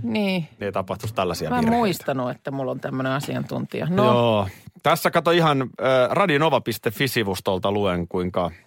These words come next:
Speaker 2: ö, muistat Tic Tac-bändistä tän Petran.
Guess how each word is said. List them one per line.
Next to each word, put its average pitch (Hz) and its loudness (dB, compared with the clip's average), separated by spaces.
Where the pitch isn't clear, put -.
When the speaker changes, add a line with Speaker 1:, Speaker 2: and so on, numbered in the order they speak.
Speaker 2:
ö, 87 -2
muistat 120 -4
Tic 165 0
Tac-bändistä 110 -2
tän 101 0
Petran. - -4